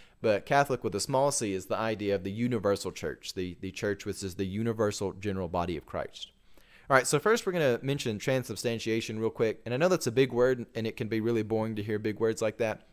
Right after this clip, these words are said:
but transubstantiation is basically the idea that when people take communion, and we've got a picture of communion you can think of there, it's the idea of people having wine or, or grape juice or some sort of red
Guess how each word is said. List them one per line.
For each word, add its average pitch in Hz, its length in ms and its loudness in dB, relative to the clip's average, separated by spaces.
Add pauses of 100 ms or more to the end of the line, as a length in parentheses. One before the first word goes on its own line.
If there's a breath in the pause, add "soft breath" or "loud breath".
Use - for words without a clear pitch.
(500 loud breath)
but 143 120 0
transubstantiation 160 960 2
is 107 120 -4
basically 143 400 2
the 120 100 4
idea 107 380 2
that 107 160 0
when 101 100 -6
people - 240 0
take 113 240 0
communion, 139 480 -6 (680)
and 127 80 0
we've 120 80 0
got 131 160 4
a 113 40 2
picture 120 360 0
of 104 100 -4
communion 113 400 -2
you 107 80 -4
can 98 200 -6
think 110 260 -4
of 95 120 0
there, 95 240 0 (280 loud breath)
it's 117 140 -4
the 117 100 6
idea 120 340 6
of 110 80 -4
people 123 240 -2
having 110 360 2
wine 110 420 0
or, 82 240 -4
or 95 80 -2
grape 107 320 0
juice 107 260 -6
or 101 60 -6
some 110 200 -6
sort 98 180 -2
of 90 120 -4 (840 loud breath)
red 120 460 6